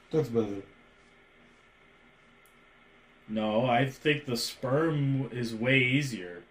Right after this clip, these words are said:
Speaker 2: and
Speaker 1: Mm.
Speaker 2: way less work than an escort.
Speaker 1: No, escort, you go, you have fun, and you go back. Here, you have to jerking off to the picture.
Speaker 2: Escort, you have to go out.
Speaker 1: Yeah, you
Speaker 2: Imagine
Speaker 1: awesome s-,
Speaker 2: what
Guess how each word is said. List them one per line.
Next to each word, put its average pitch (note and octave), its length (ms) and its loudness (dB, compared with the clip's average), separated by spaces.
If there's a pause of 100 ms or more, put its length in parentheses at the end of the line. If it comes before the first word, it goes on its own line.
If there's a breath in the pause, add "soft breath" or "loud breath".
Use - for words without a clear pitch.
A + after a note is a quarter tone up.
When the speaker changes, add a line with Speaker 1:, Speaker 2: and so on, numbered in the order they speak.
(140)
Speaker 2:
and A#2 160 0
Speaker 1:
Mm. A2+ 60 4
Speaker 2:
way C#3+ 220 6
less C3 300 0
work B2 320 -4
than A2 180 -4
an A2+ 160 -8
escort. - 400 -2
Speaker 1:
No, A2+ 260 0
escort, C#3+ 340 2
you C3+ 120 4
go, D3+ 280 6
you C3 80 4
have C3 160 -4
fun, D3 340 2
and D#3 120 2
you D3+ 100 0
go D3+ 160 4
back. D#3 400 4
Here, F3 220 0
you C#3+ 160 4
have C#3+ 200 0
to C3+ 60 -8
jerking D3 360 0
off D#3 180 2
to D#3 60 -2
the D3+ 100 -2
picture. C#3 140 2
Speaker 2:
Escort, F#3 420 6
you F3+ 80 8
have F3 120 4
to E3 80 -4
go D3 200 4
out. F3 340 4 (400)
Speaker 1:
Yeah, C#3+ 440 6
you D3 360 4 (100)
Speaker 2:
Imagine G3 340 10
Speaker 1:
awesome A#3+ 180 8
s-, - 340 0
Speaker 2:
what F3 160 2